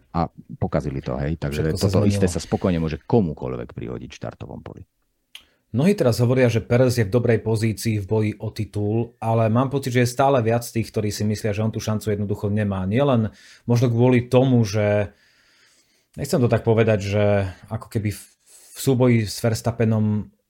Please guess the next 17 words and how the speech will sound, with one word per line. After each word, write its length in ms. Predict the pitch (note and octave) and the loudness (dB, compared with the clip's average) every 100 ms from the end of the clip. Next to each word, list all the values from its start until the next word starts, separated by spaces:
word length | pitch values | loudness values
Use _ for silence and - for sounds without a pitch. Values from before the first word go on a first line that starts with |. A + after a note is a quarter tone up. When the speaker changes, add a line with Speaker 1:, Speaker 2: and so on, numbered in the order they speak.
| - | -6
Speaker 2:
má 220 | A2 G#2+ | -4 0
možno 220 | A2 A2+ A2+ | 0 2 2
menej 240 | A#2+ A2+ | 4 2
šancí, 760 | - G2+ G2 A#2 A#2+ B2 - | 0 -4 -2 2 2 0 -4
ale 240 | - G#2+ A2 | -6 -2 -2
skôr 300 | - C3+ C#3 | -2 0 4
je 80 | A#2+ | 4
otázka, 420 | B2 A#2+ - B2 | 2 -2 0 -4
že 160 | A2 - | -4 -8
či 380 | - B2 B2 | -6 -6 -6
tým 320 | - C3+ C3 A2 | -4 0 0 2
dovolí 400 | A2+ A2+ A2 G#2 | 2 4 2 0
súperiť 880 | A2+ G2+ G#2+ G2+ F#2+ - D2 - | -4 -4 -4 -4 -6 -12 -16 -10
obom 320 | A2 G2+ G2 F#2+ | -6 -4 -4 -4
pilotom 560 | F#2+ F#2+ F2+ F2 F2 | -4 -4 -6 -8 -6
naozaj 540 | F2+ F#2 F2+ F2 E2 D#2 | -6 -6 -6 -8 -10 -10
tak, 140 | E2 | -12